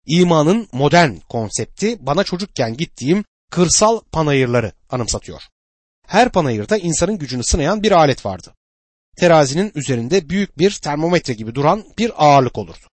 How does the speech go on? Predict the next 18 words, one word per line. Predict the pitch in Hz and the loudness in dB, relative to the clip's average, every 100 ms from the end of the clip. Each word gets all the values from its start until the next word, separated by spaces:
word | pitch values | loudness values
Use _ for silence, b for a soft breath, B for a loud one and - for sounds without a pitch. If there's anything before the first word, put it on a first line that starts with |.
| _ _ _ _ _ | _ _ _ _ _
İnsanlar | 208 196 175 143 | -2 2 2 0
gelip | 120 151 226 | 0 -2 -2
ona | 143 139 | -2 2
ağırlığı | 208 202 147 160 165 | 2 2 2 2 2
yıkacak | 151 135 143 160 175 202 | 0 -2 -2 -2 -2 -2
bir | 175 147 | -4 -2
balyozla | 170 175 123 110 143 214 - _ 165 | 2 2 2 -4 0 0 0 _ -4
vururdu. | 147 107 82 - _ _ _ _ - | -2 -2 -10 -20 _ _ _ _ 0
Gençler | 175 139 180 226 - | 2 2 0 0 -2
buraya | 208 147 190 | 2 2 2
kız | 180 | 0
arkadaşlarıyla | 175 131 113 107 110 101 107 | -2 0 -4 -4 -6 -8 -4
gelip | 156 226 - _ _ - | 0 0 -2 _ _ -4
güç | 254 - | -4 -2
gösterisi | 143 - 127 117 120 - - | -6 -2 -2 -2 -6 -8 -8
yaparlardı. | 117 110 98 90 - - _ _ _ _ _ _ _ | -6 -4 -6 -10 -16 -20 _ _ _ _ _ _ _
Ceketlerini | 196 196 - 151 123 | 0 0 2 0 0
çıkarır, | - - 117 220 202 | -6 -4 0 2 0